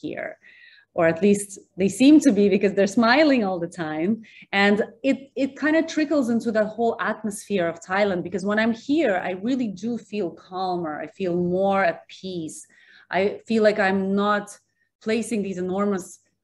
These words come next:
pressures and expectations on myself, but I feel a little bit more calm. And so,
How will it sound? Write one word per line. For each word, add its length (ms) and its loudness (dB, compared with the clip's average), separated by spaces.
pressures 400 -4
and 100 -4
expectations 760 0
on 140 0
myself, 520 -4
but 360 -2
I 100 -6
feel 240 0
a 20 2
little 280 -2
bit 180 -10
more 640 -2
calm. 640 -8
And 180 -2
so, 580 0